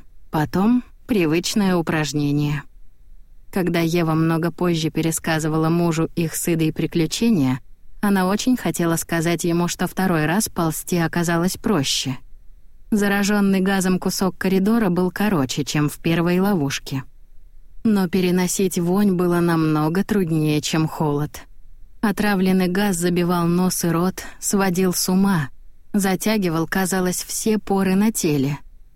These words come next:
К природной отраве гор добавили еще что-то с помощью магии, будто распылили в воздухе некое зелье.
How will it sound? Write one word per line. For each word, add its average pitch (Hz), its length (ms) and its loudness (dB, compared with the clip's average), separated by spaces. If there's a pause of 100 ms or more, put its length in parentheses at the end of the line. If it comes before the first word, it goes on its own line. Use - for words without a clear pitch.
(380)
К - 80 -18
природной 170 640 2
отраве 170 400 0
гор 190 280 0
добавили 170 480 0
еще 175 440 0
что-то 208 400 -2
с - 80 -6
помощью 170 540 0
магии, 151 580 0 (200)
будто 185 480 0
распылили 180 580 2
в 175 60 0
воздухе 170 540 0
некое 196 500 2
зелье. 143 560 0